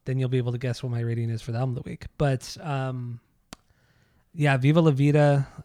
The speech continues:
or Death and All of His Friends. That's a dumb title too. I, I, that's some, like, My Chemical Romance shit, and that's obnoxious. It's like, it's, <sighs> I don't, I don't get this band. I don't understand this band.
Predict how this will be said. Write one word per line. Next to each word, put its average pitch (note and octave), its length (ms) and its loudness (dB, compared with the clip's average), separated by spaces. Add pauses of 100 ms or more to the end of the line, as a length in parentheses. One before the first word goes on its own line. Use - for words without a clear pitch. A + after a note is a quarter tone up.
(100)
or B2+ 240 0
Death B2 380 -4 (100)
and C3 140 -4
All B2 160 0
of B2 140 -2
His B2 180 -8
Friends. A#2+ 320 -4
That's E3 220 -6
a B2+ 40 -8
dumb A#2 220 -8
title A2 300 -10
too. A2+ 340 -10
I, C3+ 120 -6
I, D3 280 -8 (320)
that's - 120 -12
some, G#3 120 0
like, D3 160 2
My C3+ 160 2
Chemical C#3+ 380 0
Romance A#2+ 380 -2
shit, - 300 -10
and E3 100 -4
that's C3+ 280 -6
obnoxious. C3 580 -10
It's F3 120 -8
like, F#3+ 240 0 (720)
it's, F3 180 -2 (360)
<sighs> - 40 -16 (1000)
I F#3 60 0
don't, F#3 160 2
I F3 120 2
don't G3 140 4
get E3+ 140 -2
this D3+ 100 -4
band. C#3 260 -2
I C#3 60 2
don't E3 120 0
understand C#3+ 340 -2
this A#2+ 80 -6
band. A#2+ 200 -10